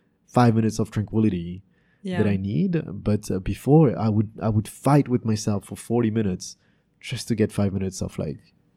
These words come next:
Speaker 1: peace.
Speaker 2: Yeah.
Speaker 1: And yeah.
Speaker 2: Actually, it's also a state of flow.
Speaker 1: Yes.
Speaker 2: When you come to that place.
Speaker 1: Yeah.
Speaker 2: So for meditation, for people to imagine it, if you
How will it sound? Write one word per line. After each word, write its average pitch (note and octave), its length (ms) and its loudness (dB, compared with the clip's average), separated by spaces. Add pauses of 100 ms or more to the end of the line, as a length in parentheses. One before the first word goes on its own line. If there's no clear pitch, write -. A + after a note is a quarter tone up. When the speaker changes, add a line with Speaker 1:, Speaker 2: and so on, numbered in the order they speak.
Speaker 1:
peace. - 280 -8
Speaker 2:
Yeah. F3 240 -8 (320)
Speaker 1:
And F#2+ 380 -6 (260)
yeah. E2 240 -6 (320)
Speaker 2:
Actually, A#3+ 600 0
it's G3 180 0
also F#3 400 0
a F3 60 4
state F3 320 -2
of E3 80 -2
flow. D#3 540 -6 (260)
Speaker 1:
Yes. - 340 -12
Speaker 2:
When F3 140 -2
you E3+ 80 0
come E3+ 300 -2
to E3 120 -6
that D#3+ 260 -2
place. D3+ 460 -6 (180)
Speaker 1:
Yeah. - 160 -8 (120)
Speaker 2:
So F3+ 280 -2
for F#3 320 -2 (140)
meditation, F#3+ 640 -2
for E3 180 -8
people E3 380 -2
to D#3 280 -6
imagine D#3+ 480 -2
it, D3 280 -6
if - 180 -10
you D3 340 -8